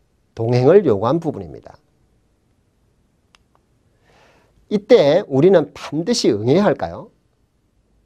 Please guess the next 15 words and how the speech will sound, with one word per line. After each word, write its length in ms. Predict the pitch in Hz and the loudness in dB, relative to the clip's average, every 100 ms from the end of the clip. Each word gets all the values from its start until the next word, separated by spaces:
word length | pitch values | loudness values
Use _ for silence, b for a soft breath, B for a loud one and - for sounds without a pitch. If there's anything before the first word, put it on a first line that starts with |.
| _ | _
먼저 680 | 104 117 127 170 123 143 214 _ | -4 -2 4 4 4 -2 -6 _
경찰관의 640 | 123 135 160 175 208 190 | -4 0 2 4 2 0
동행 260 | 117 117 160 | 0 0 2
요구는 600 | 131 120 135 92 123 196 _ _ _ _ _ _ | 2 2 -2 -4 -12 -20 _ _ _ _ _ _
정지한 640 | - 120 131 135 185 196 196 | -6 0 2 4 4 4 2
장소에서의 680 | 143 160 165 143 135 135 | 0 -2 2 0 2 0
질문이 640 | 156 131 131 120 95 120 190 _ _ _ _ _ _ | 0 0 0 -2 -4 -12 -20 _ _ _ _ _ _
상대방에게 1080 | - - 135 135 143 147 131 113 131 135 | -18 -2 0 4 4 4 4 4 4 4
불리하거나 600 | - 208 214 170 110 80 _ _ _ _ _ _ _ | 2 4 4 2 -6 -14 _ _ _ _ _ _ _
교통에 500 | - 127 - 214 208 | -6 -6 0 2 4
방해가 400 | 180 143 208 185 | 2 2 4 4
된다고 540 | 151 135 113 135 151 139 _ _ - | 2 0 2 2 2 -2 _ _ -4
인정되는 640 | 147 143 147 139 113 120 | 0 2 0 0 -6 -4
때에 100 | 143 | -2
한해서 720 | 143 110 113 107 71 80 208 | -2 -4 -10 -8 -8 -10 -16